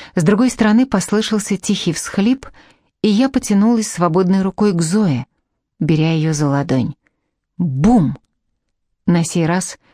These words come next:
по всему туннелю пронёсся рёв от падающих камней. Я услышала крики людей в темноте. Лёгкие наполнились пылью. Когда шум прекратился,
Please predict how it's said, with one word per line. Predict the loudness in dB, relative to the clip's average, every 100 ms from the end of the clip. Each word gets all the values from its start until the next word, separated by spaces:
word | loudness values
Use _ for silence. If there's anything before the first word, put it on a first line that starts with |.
| _
по | -4
всему | -2 -2 -2
туннелю | 0 0 0 -2
пронёсся | 0 0 0 -2 -4 -2
рёв | 0 0 -4 -14 -20 _
от | -6 -2
падающих | -2 0 0 -2 -6 -4
камней. | -2 2 2 0 -2 _ _ _ _ _ _ -4
Я | 0 0
услышала | 0 -2 -2 -2
крики | 0 -2 -2
людей | 0 0 0 -2
в | -2
темноте. | 0 0 0 -4 -8 -8 -12 _ _ _ _ _ _ _
Лёгкие | 2 2 2 0 0 -2 -2 _ _ _
наполнились | 0 0 0 0 2 2 -2 -4 -6
пылью. | -6 -4 -8 -12 _ _ _ _ _ _ -2
Когда | 0 2
шум | 0 0 0
прекратился, | -2 -2 -2 0 -2 -2 -2 -4